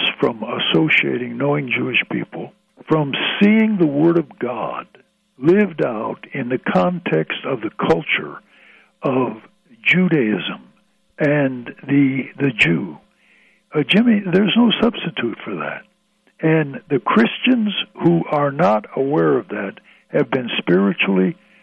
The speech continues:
unfortunately, deprived of the fullness of what Christ has for us. So we can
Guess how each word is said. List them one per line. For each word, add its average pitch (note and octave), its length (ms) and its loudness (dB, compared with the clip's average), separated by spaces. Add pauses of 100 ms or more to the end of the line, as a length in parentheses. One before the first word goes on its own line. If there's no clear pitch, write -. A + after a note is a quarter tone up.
(180)
unfortunately, C3+ 1040 0 (160)
deprived C#3+ 840 -2
of - 140 0
the G#2+ 140 -4 (140)
fullness D3+ 460 2 (440)
of D3 140 0
what C3 200 0
Christ B2 340 -4 (100)
has G#2 220 -4 (140)
for E2+ 240 -6
us. - 140 -10 (720)
So D3 120 4
we C#3 160 2
can C3 160 -4